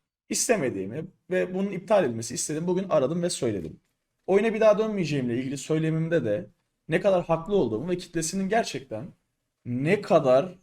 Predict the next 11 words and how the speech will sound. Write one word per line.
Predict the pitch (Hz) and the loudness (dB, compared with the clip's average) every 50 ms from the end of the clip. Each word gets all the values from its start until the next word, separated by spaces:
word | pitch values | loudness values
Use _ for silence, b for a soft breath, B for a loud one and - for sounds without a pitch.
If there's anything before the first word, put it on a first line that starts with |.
| - 139 | -8 -6
rahatsızlık | 127 131 139 143 151 156 160 160 - - - 160 185 214 185 151 | -2 -2 0 0 2 0 0 0 -4 -6 -6 -4 -6 -4 -2 0
verici | 147 127 123 120 123 | 0 0 0 0 -2
olduğunu | 113 120 120 120 123 175 170 | -2 -2 -2 -2 -4 -2 -2
hatırlamış | 170 160 - 143 131 139 151 185 - - | -4 -4 -2 -2 0 0 0 -2 -2 -2
olduğum | 160 127 131 135 127 | -2 -2 -2 0 0
vesile | 131 131 - 170 185 202 | 0 0 0 0 -2 -2
çok | 202 - 170 - - | 0 -2 -6 -6 -6
teşekkür | 131 117 - 131 117 117 113 | -8 -8 -6 -8 -6 -6 -6
ediyorum | 104 101 104 101 107 | -4 -4 -6 -6 -6
dün | 107 | -8
akşam, | 104 101 104 - - 117 110 143 190 196 185 | -8 -8 -8 -6 -6 -6 -6 -6 -8 -12 -16